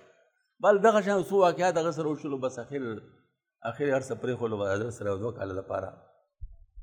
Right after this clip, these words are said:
چیله شو. نو بس چې څه ورته ورکول نه، هغه ورته ورکړل نو.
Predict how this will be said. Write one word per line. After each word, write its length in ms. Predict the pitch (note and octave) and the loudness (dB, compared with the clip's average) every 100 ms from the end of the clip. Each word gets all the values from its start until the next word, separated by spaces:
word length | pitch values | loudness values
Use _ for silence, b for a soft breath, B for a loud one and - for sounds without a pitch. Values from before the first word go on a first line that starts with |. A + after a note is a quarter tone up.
| - | -12
چیله 200 | G#2+ G2 | -8 -8
شو. 160 | - - _ _ - - _ _ _ - - - - - | -10 -20 _ _ -16 -16 _ _ _ -18 -18 -18 -20 -8
نو 100 | C#3 | 2
بس 180 | D#3 D#3+ | 2 2
چې 80 | D#3 | 0
څه 80 | G#3 | 2
ورته 240 | A3 F#3 F#3+ | 4 4 2
ورکول 360 | E3+ - G#3+ | 0 0 0
نه، 60 | G#3 | 0
هغه 160 | F#3+ | 0
ورته 180 | F#3+ F3 | -2 -2
ورکړل 300 | E3+ A#3 - | -4 -4 -8
نو. 120 | A2+ | -10